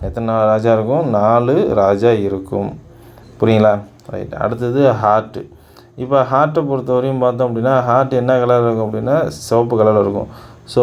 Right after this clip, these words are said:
பதிமூணு சீட்டு இருக்கும். ஓகேங்களா? அடுத்தது சிவப்பு நிற சீட்டு எத்தனை இருக்கும்? ஹார்ட்ல ஒரு பதிமூணு இருக்கும், டைமண்ட்ல ஒரு பதிமூணு. மொத்தம் பார்த்தோம் அப்படின்னா, இருபத்தி ஆறு சீட்டு கிட்ட இருக்கும். அவ்வளோதான். புரியுங்களா?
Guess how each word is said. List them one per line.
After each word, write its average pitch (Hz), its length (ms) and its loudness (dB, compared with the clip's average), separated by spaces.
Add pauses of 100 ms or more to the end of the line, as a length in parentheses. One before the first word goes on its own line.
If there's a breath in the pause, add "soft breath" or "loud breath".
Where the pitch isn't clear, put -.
(120)
பதிமூணு 127 580 2
சீட்டு 120 300 -2
இருக்கும். 98 300 -6 (340)
ஓகேங்களா? 101 360 -2
அடுத்தது 110 280 0 (500 loud breath)
சிவப்பு 160 360 2
நிற 151 140 4 (100)
சீட்டு 123 220 -4
எத்தனை 127 240 -2
இருக்கும்? 123 300 -4 (680 loud breath)
ஹார்ட்ல 135 560 0 (480)
ஒரு 110 120 -8 (100)
பதிமூணு 117 520 -2
இருக்கும், 123 360 0 (380)
டைமண்ட்ல 131 580 2 (120)
ஒரு 110 80 -2 (100)
பதிமூணு. 104 460 -4 (520 loud breath)
மொத்தம் 127 320 2
பார்த்தோம் 123 280 2
அப்படின்னா, 120 260 -2 (120)
இருபத்தி 123 420 -2
ஆறு 101 200 -2
சீட்டு 117 240 0
கிட்ட 98 180 -4
இருக்கும். 104 240 -8 (340)
அவ்வளோதான். 98 420 2 (100)
புரியுங்களா? 104 320 2